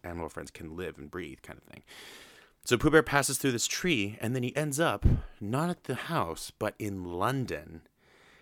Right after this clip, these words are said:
in, like, a park that's directly in front of Christopher Robinson's house.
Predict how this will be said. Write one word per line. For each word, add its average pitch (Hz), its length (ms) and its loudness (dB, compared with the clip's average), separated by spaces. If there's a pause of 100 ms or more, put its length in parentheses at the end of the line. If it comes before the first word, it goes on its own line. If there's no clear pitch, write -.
(160)
in, 117 180 2
like, 101 220 0
a 92 100 4
park - 680 0
that's 92 200 -2
directly 87 460 -2
in 92 80 -8
front 82 420 -6 (120)
of 82 100 -12
Christopher - 360 -10
Robinson's 78 420 -8
house. - 480 -10